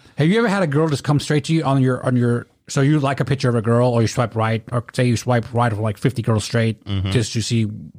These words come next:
Speaker 1: how many match with you or whatever, make, boost your e-, boost your ego a little bit, right? 'Cause you get, say if you get thirty matches,
Speaker 2: Yeah.
Speaker 1: that's good numbers, right?
Speaker 2: Yeah.
Speaker 1: Do you, have you ever had a girl, uh, that you matched with,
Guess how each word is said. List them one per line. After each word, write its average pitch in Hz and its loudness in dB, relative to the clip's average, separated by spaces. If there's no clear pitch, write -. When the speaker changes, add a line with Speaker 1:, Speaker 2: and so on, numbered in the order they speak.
Speaker 1:
how 127 2
many 117 4
match 110 2
with 117 -10
you 123 4
or - 4
whatever, 127 2
make, 123 0
boost 139 2
your 127 0
e-, 135 -4
boost - 2
your 123 0
ego 120 2
a 113 4
little 120 4
bit, 120 0
right? 127 0
'Cause 117 -4
you 113 2
get, 113 0
say 135 0
if 117 0
you 117 -2
get 110 -2
thirty 117 2
matches, 123 -2
Speaker 2:
Yeah. 95 0
Speaker 1:
that's 95 -2
good 165 0
numbers, 127 0
right? 120 -4
Speaker 2:
Yeah. 95 0
Speaker 1:
Do 131 2
you, 143 2
have 139 2
you 175 4
ever 180 2
had 143 2
a 120 2
girl, 123 2
uh, 131 0
that - -8
you 123 0
matched 139 0
with, 107 -2